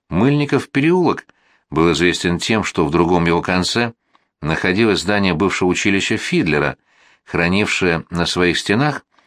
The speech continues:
следы артиллерийского обстрела еще времен Первой революции тысяча девятьсот пятого года,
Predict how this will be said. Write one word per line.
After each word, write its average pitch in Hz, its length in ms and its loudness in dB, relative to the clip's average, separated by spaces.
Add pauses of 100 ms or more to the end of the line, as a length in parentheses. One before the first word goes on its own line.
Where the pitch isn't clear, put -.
(160)
следы 85 420 0
артиллерийского 87 600 0
обстрела 104 540 -2 (460)
еще 90 340 0
времен 90 360 0
Первой 87 360 2
революции 87 560 0
тысяча 90 520 -2
девятьсот 82 460 0
пятого 98 380 -2
года, 127 400 0